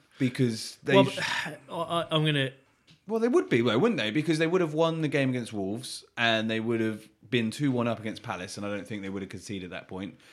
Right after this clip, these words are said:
Speaker 1: and they would have been on nine points.
Speaker 2: But I think we're all, we're all
Speaker 1: <laughs>
Speaker 2: I, I said to you that Rashford was always gonna miss the penalty because of the hoo-ha last week.
Speaker 1: Yeah.
Speaker 2: Like, that stuff always happens. But all the penalty chat had no bearing on the fact that Rashford missed this penalty,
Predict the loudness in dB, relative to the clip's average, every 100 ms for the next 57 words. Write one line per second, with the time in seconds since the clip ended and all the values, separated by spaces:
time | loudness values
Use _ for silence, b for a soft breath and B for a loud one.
0 | B -4 0 0 0 0 -2 -4 -2 0
1 | 0 0 0 -2 -4 -6 -14 -18 _ 0
2 | 2 4 4 4 4 4 4 4 6 6
3 | 8 8 6 4 -2 -8 _ -20 _ _
4 | -20 -20 _ 2 2 2 0 2 2 2
5 | 0 -2 -4 -2 -4 -2 -4 -4 -8 -8
6 | -4 -2 -2 -4 -6 -10 -10 -10 -10 -12
7 | -12 -10 -10 -10 -10 -8 -8 -10 -10 -10
8 | 2 2 2 0 -2 -2 -6 -4 -4 -4
9 | -6 -10 -10 -16 -16 -18 -18 b b b
10 | b -10 0 0 0 -6 -10 b b _
11 | _ _ _ _ _ 2 4 4 0 0
12 | 0 -2 -6 -4 -4 -4 -10 -8 -4 -4
13 | -2 0 2 2 0 0 0 -2 -6 -8
14 | -10 -6 -6 -6 -10 -8 -8 -10 -12 -10
15 | -12 -12 -14 -8 -6 -6 -10 -10 -12